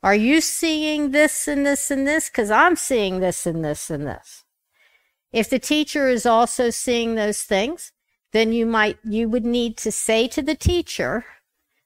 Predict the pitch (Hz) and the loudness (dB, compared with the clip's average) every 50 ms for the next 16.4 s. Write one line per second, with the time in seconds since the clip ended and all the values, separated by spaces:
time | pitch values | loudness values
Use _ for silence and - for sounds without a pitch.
0 | _ _ - - 156 165 185 233 254 - - - 247 233 247 254 - - - 170 | _ _ -6 -2 2 2 2 2 2 -2 -2 -2 -2 -2 -2 -4 -6 -6 -4 -2
1 | 170 190 220 226 226 208 208 226 240 220 208 202 208 226 254 269 - - - 233 | 0 0 0 -2 -2 -4 -4 -4 -4 -4 -4 -4 -2 -4 -4 -6 -8 -8 -4 -2
2 | 202 180 170 170 170 160 165 175 180 202 233 269 285 277 - _ _ _ _ _ | 0 2 2 2 2 0 0 0 0 0 0 -2 -4 -6 -8 _ _ _ _ _
3 | _ _ _ _ _ _ _ _ - 311 311 311 359 381 381 370 285 214 170 156 | _ _ _ _ _ _ _ _ -6 -4 0 4 4 4 4 4 2 0 0 -2
4 | 156 - 107 - - - - _ _ _ _ _ _ _ _ _ _ _ _ _ | -2 -6 -8 -8 -10 -14 -16 _ _ _ _ _ _ _ _ _ _ _ _ _
5 | _ _ _ _ _ _ _ _ _ _ _ _ _ _ _ _ _ _ _ _ | _ _ _ _ _ _ _ _ _ _ _ _ _ _ _ _ _ _ _ _
6 | _ _ _ _ _ _ _ _ _ _ - 196 214 226 - - - - 302 330 | _ _ _ _ _ _ _ _ _ _ 0 2 2 2 0 -4 -4 -2 -2 -2
7 | 330 - - 302 277 233 233 240 233 233 226 220 214 - - - 214 - - 233 | -2 -2 0 0 0 0 0 0 0 0 0 -2 -2 -4 -4 -6 -6 -4 -2 -2
8 | 220 214 - 220 - - - 226 202 202 - - - - 247 240 226 220 208 196 | -2 -2 -4 -6 -8 -4 -4 -2 -2 -2 -4 -4 -4 -2 -2 0 -2 -2 -4 -4
9 | 190 - 190 175 180 - - - - - - 285 220 185 190 226 285 320 - _ | -4 -2 -2 -2 -2 -4 -6 -10 -8 -4 0 2 2 2 2 2 0 -4 -8 _
10 | _ _ _ _ _ _ _ _ _ _ _ _ _ _ _ - 175 170 165 214 | _ _ _ _ _ _ _ _ _ _ _ _ _ _ _ -6 -4 0 2 4
11 | 233 277 339 381 392 392 381 320 311 311 302 262 240 262 269 269 262 269 254 220 | 4 6 6 6 6 6 6 4 4 2 2 2 2 2 4 4 2 2 2 0
12 | 262 254 247 226 208 190 185 - 196 190 196 202 190 - - 196 226 - 233 247 | 0 0 2 2 2 2 2 4 6 6 6 6 4 0 -4 -4 0 2 2 4
13 | 247 247 - - - 233 220 220 208 - 208 185 196 202 196 190 190 185 180 - | 4 2 0 0 -2 0 0 0 0 0 0 2 4 4 4 4 4 0 -4 -8
14 | - - 302 294 277 269 269 269 - - - - - 254 247 247 247 240 233 233 | -4 2 6 6 8 8 8 6 4 0 -8 -8 -4 0 0 2 2 2 2 0
15 | 233 226 226 220 214 214 214 214 214 214 214 214 208 - - - - - - 208 | 0 0 0 0 0 -2 -2 -2 -2 -2 -2 -4 -4 -6 -10 -14 -10 -4 0 2
16 | 175 156 160 165 165 160 165 | 2 2 2 0 -4 -6 -8